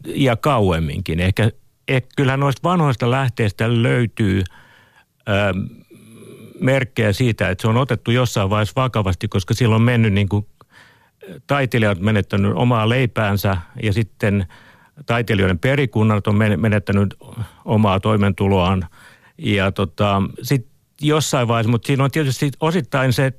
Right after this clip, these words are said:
taustalla, että aikoinaan kopioitiin niin täysin laillisesti. Ja kun ei ollut va-, valokuvaa eikä semmoista, jossa voit-, vois nähdä, että miltä vanha kuvataide näyttää, niin esimerkiksi Helena Scherbeck on saanut apurahaan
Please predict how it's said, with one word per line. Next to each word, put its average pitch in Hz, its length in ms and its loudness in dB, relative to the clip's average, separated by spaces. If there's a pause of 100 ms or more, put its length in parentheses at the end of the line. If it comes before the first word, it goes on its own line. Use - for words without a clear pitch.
(140)
taustalla, 117 640 0
että 98 220 -2
aikoinaan 117 400 0
kopioitiin 110 640 0
niin 117 180 2 (100)
täysin 120 360 0
laillisesti. 90 760 -2 (380)
Ja 104 80 -4
kun 117 160 2
ei 139 160 2
ollut 113 220 0
va-, 117 140 -4 (320)
valokuvaa 104 640 0
eikä 98 420 0
semmoista, 107 440 0
jossa 95 320 2
voit-, 113 260 0 (240)
vois 117 220 2
nähdä, 123 320 0
että 92 120 -2
miltä 104 340 0 (420)
vanha 113 280 0
kuvataide 101 480 0
näyttää, 95 720 0 (180)
niin 110 180 2
esimerkiksi 110 340 0
Helena 117 280 0
Scherbeck 113 500 -2
on 113 240 2
saanut 113 400 0
apurahaan 107 640 0